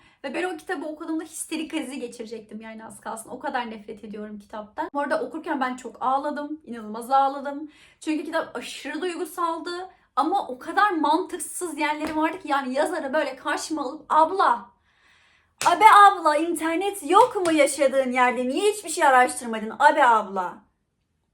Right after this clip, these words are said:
Bir Allah'ın kulu sana demedi mi bu böyle değildir?" diye. Bak bir insan bir şeyden habersiz olur tamam mı? Her şeyi bilmek zorunda değilsiniz ama kitaba bir şey yazıyorken bir araştırın gözünü seveyim. Yeto be.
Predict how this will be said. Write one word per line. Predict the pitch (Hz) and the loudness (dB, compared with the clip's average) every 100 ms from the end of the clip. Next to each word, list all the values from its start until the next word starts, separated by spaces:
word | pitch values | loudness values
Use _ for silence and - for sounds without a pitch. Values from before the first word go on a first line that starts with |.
| - | -8
Bir | 381 - | -6 0
Allah'ın | 339 330 349 392 | 2 2 0 -2
kulu | - 349 | -8 -10
sana | 370 339 349 285 | -6 -6 -6 -4
demedi | 403 392 330 | -2 -2 -4
mi | 285 247 | -4 -4
bu | 311 | 0
böyle | 302 302 294 254 | 4 4 2 -6
değildir?" | 269 247 226 196 | -6 -6 -8 -8
diye. | 185 180 190 - _ _ _ | -10 -10 -14 -20 _ _ _
Bak | 240 202 | -8 -8
bir | - | -8
insan | 403 415 - 262 277 311 _ _ _ 320 | -6 -6 -4 -4 -4 -14 _ _ _ -8
bir | |
şeyden | 320 381 381 | -4 -4 -4
habersiz | 370 285 269 277 277 | -4 0 0 -2 -4
olur | 269 254 262 | -4 -4 -8
tamam | 214 226 208 | -6 -6 -6
mı? | 175 165 - _ _ | -8 -10 -16 _ _
Her | 349 | -4
şeyi | 381 415 302 | -2 -4 -2
bilmek | 311 330 | -4 -4
zorunda | 302 302 311 | -4 -2 -2
değilsiniz | 277 302 254 311 | -4 -10 -8 -6
ama | 311 - - - - _ _ | -4 -4 -6 -18 -20 _ _
kitaba | - 381 415 330 | -8 -2 2 2
bir | 359 | 0
şey | 370 302 | -4 -4
yazıyorken | 311 311 330 311 311 | -4 -4 -6 -4 -4
bir | 302 269 | 0 2
araştırın | 269 294 - 269 233 | 2 0 -10 -8 -6
gözünü | 220 208 240 | -6 -6 -10
seveyim. | - - - 254 _ _ _ _ _ _ _ | -12 -14 -16 -20 _ _ _ _ _ _ _
Yeto | 285 370 359 226 | -10 -6 -4 -2
be. | 233 254 _ | -4 -6 _